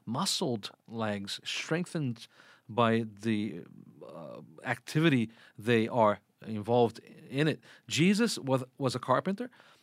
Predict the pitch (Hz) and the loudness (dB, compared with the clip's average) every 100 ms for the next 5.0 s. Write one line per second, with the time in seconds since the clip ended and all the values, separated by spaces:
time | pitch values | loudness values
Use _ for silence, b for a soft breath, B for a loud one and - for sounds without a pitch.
0 | _ - 180 151 131 113 - - 131 123 | _ -4 0 2 4 4 0 -6 -10 0
1 | 135 147 120 107 104 92 104 110 156 185 | 0 2 -4 -4 -4 -6 -4 -2 -2 -4
2 | - 170 - 185 185 185 B B _ 131 | -6 -6 -6 -6 -6 -6 B B _ -4
3 | 110 104 - - 107 95 98 - - - | -4 -6 -10 -10 -8 -8 -10 -16 -20 -20
4 | - - 113 110 147 117 123 139 156 | -20 -12 -6 -2 -2 -4 -2 0 0